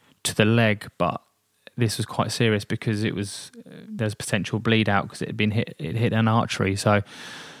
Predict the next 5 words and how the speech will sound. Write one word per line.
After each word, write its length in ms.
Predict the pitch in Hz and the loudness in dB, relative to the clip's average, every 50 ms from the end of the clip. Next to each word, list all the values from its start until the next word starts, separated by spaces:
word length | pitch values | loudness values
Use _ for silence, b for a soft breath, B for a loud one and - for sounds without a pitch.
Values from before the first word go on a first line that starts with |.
| B B B B B B B B B B B B _ | B B B B B B B B B B B B _
the 100 | - 127 | 0 0
call 240 | - - 131 120 113 | 4 6 6 6 6
came 240 | - 117 113 110 113 | 8 6 8 8 8
in 420 | 113 110 107 104 104 113 120 - - _ _ _ _ - | 6 6 4 4 2 0 0 -2 -4 _ _ _ _ -2
that, 360 | - 123 113 107 - - - | 2 2 2 2 0 -2 -8